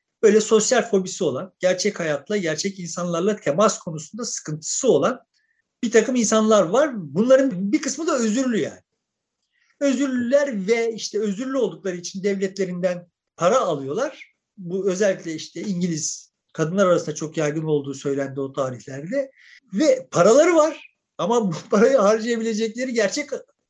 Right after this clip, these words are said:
ilişkiler ortamları yok. Bunlar bu ortamda paralarını ya-, <laughs> yani maaşlarını alıp oyun parasına bozdurup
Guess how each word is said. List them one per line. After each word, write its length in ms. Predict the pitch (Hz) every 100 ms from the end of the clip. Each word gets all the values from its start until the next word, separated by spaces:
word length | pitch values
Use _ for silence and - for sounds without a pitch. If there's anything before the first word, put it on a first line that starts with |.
| _ 165
ilişkiler 380 | 170 - 311
ortamları 560 | 285 233 254 254 269 277
yok. 320 | 208 277 - _ 117 _ _ _ _ -
Bunlar 420 | 370 285 254 302
bu 360 | 330 294 - 240 -
ortamda 800 | 226 233 202 160 185 302 294 - _
paralarını 640 | - 294 262 175 139 208 - -
ya-, 220 | 185 208
<laughs> 40 | -
yani 440 | 185 175 156 160
maaşlarını 680 | 160 202 220 - 202 185 220
alıp 260 | 220 254 - _ _ _
oyun 240 | 226 277 254
parasına 540 | 220 190 185 180 160
bozdurup 500 | 226 254 202 269